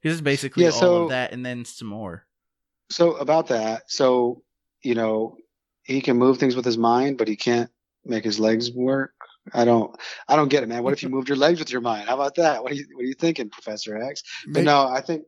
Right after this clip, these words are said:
Speaker 2: I think the Force all day, just because you can do mind tricks, you can do all kinds of cool stuff, man. Plus, I'm sure it comes with a lightsaber at some point, right? So
Speaker 3: Absolutely.
Speaker 2: that, that's a no-brainer for me.
Speaker 3: I, I'm gonna take, I would like to be able to control metal like Magneto.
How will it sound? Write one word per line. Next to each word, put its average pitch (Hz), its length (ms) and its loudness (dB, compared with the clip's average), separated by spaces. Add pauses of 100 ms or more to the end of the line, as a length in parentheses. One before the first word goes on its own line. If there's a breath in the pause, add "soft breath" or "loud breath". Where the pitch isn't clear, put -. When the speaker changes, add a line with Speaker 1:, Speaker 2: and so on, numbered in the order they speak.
(360)
Speaker 2:
I 131 40 -10
think 170 100 0
the 165 60 2
Force 127 420 0
all 117 240 -4
day, 110 400 -6 (120)
just 156 220 0
because 123 400 0
you 131 100 -4
can 131 140 -2
do 101 100 -8
mind 139 320 -4
tricks, 143 320 0
you 156 60 -6
can 139 80 -2
do 131 40 0
all 143 100 0
kinds 160 240 -4
of - 60 -10
cool 90 180 -12
stuff, - 340 -8
man. 107 200 -4
Plus, 170 220 2 (200 loud breath)
I'm 143 100 -2
sure 175 500 4
it 113 80 -2
comes 123 140 -4
with 120 80 -4
a 107 40 -8
lightsaber 107 520 -6
at 90 80 -12
some 104 180 -8
point, 107 280 -6
right? 120 420 -4
So 127 220 0
Speaker 3:
Absolutely. 110 580 0
Speaker 2:
that, - 100 -12 (360)
that's 127 160 0
a 139 40 4
no-brainer 107 480 2
for 98 120 -10
me. 85 260 -8 (220)
Speaker 3:
I, 131 200 -2
I'm 156 200 2
gonna 165 220 4
take, 135 560 -2 (480)
I 127 100 -4
would 165 120 0
like 143 180 0
to - 40 -12
be 123 80 -2
able 113 120 -2
to 104 40 -4
control 110 380 -6
metal 92 580 -6 (180)
like - 200 -6
Magneto. - 560 -10